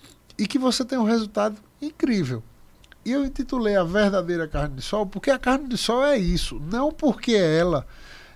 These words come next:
é, é, seja a verdadeira e que as outras não,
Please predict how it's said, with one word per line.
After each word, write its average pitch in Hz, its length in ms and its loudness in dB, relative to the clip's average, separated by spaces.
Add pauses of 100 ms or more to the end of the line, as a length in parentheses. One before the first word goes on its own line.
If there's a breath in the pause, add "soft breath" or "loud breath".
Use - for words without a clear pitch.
é, 151 560 0
é, 135 60 -6
seja 156 540 2
a 160 120 -4
verdadeira 151 600 0
e 180 40 -4
que 175 120 -2
as 156 140 0
outras 170 280 -4
não, 185 80 -8